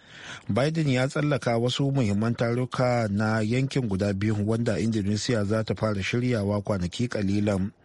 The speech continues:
da suka hada da taron kolin Amurka da kungiyar kasashen kudancin Asiya ta asean,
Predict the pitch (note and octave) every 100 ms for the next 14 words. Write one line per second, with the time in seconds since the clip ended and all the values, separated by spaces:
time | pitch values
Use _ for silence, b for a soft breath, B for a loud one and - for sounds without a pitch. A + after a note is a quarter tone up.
0 | B B B B F2+ F2 - G2+ A2+ A2+
1 | G2 F#2+ G2+ G2 A2 A2+ - B2 A#2+ A2
2 | F#2+ A#2 G#2 A2 G#2 G2 - A#2 A2+ G#2+
3 | A#2+ A2+ G2+ F2+ G#2 A2+ G#2+ G#2 A2+ A2+
4 | A2+ A#2 - A#2+ A2 - B2+ B2 A2+ -
5 | - - A#2+ A2+ G2 - A2+ A2 G#2